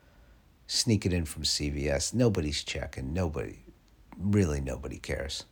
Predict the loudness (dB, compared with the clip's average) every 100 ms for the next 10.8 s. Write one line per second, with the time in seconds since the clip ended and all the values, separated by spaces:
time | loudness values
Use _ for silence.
0 | -20 -20 -20 -20 -20 -20 -20 -6 2 8
1 | 10 12 10 6 4 -2 0 -2 -2 0
2 | 6 8 10 8 4 0 -4 -12 -20 -20
3 | -20 -20 -20 -20 -20 -20 -20 -20 -8 2
4 | 2 2 0 -4 -8 -8 -4 2 6 8
5 | 8 6 4 2 0 0 -6 -6 -4 0
6 | 4 2 2 4 4 4 0 -2 -4 -2
7 | -4 -4 -8 -16 -20 -20 -20 -20 -20 -8
8 | -2 6 6 8 6 4 2 0 2 6
9 | 6 4 2 2 2 0 0 0 -2 -2
10 | 0 0 0 0 -2 -2 -2